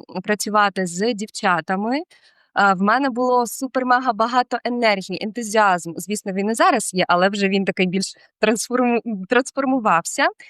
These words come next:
Я тоді максимально викладала всі свої сили, всю свою енергію. Я працювала, там в мене було п'ять тренувань, я всі п'ять тренувань працювала повноцінно, тобто п'ять годин, ну, м'язи мої боліли.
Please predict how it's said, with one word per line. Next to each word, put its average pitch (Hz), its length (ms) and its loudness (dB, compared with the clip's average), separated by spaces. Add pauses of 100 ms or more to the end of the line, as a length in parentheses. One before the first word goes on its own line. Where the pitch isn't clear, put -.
(120)
Я 233 160 0
тоді 240 380 -2
максимально 226 800 2
викладала 202 640 2
всі - 420 -4
свої 254 340 -4
сили, 196 440 -4
всю - 280 -8
свою 262 280 -2
енергію. 202 520 0
Я 180 120 -4
працювала, 208 560 0
там 214 140 0
в 220 40 -2
мене 214 220 2
було 208 220 -4
п'ять 214 280 -2
тренувань, 254 600 0 (240)
я 214 120 0
всі 214 240 -6
п'ять 214 340 0
тренувань 269 580 2 (240)
працювала 226 560 0
повноцінно, 214 840 -4
тобто 185 280 -4
п'ять 208 340 0
годин, 208 520 -2 (460)
ну, 190 460 0
м'язи 220 500 2
мої 214 640 -2 (120)
боліли. 185 600 0